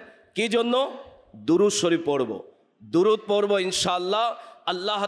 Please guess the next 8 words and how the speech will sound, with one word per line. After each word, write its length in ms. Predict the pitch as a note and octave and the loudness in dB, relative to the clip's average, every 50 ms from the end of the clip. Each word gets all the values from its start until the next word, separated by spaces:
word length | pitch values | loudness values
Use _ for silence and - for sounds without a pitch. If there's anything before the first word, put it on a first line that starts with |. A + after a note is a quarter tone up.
| G3+ | -2
তাআলার 380 | - F3+ F3+ F3+ F3+ F3+ F3+ E3+ | -2 -2 0 0 0 0 0 -2
অশেষ 560 | E3+ - C#4+ D4 - - - C4+ - - - | 0 -2 -2 -2 0 0 0 0 0 0 0
রহমত, 440 | G3 F3 D3+ E3+ E3 E3 D#3 C#3+ - - - - - - - _ - | 0 0 0 0 -2 0 -2 -2 -4 -8 -16 -20 -20 -20 -18 _ -4
অশেষ 440 | A3 A3+ - - D4 C4 B3 - G3+ F3 | -4 -2 -2 -2 -2 -2 -2 -4 -2 0
বরকত, 480 | F3+ F#3+ F#3+ F#3+ - G#3 F#3+ E3+ D#3 - - - - - - - - | 0 0 0 0 0 0 0 0 -2 -4 -12 -20 -20 -20 -18 -6 -4
অশেষ 460 | F3+ G#3+ G#3 - B3 A3+ A3+ - - | -4 -2 -2 0 -2 -2 -2 -4 -6
নিয়ামতের 640 | F3+ F3+ F#3+ G#3+ A#3 C4 C#4+ D4+ C#4+ C#4+ A#3+ A#3 A3 | -2 -2 0 0 0 0 0 0 0 0 -2 -2 0
আমরা 380 | G3 F3+ F#3 G3 A3 B3+ - | 0 0 0 0 0 0 -2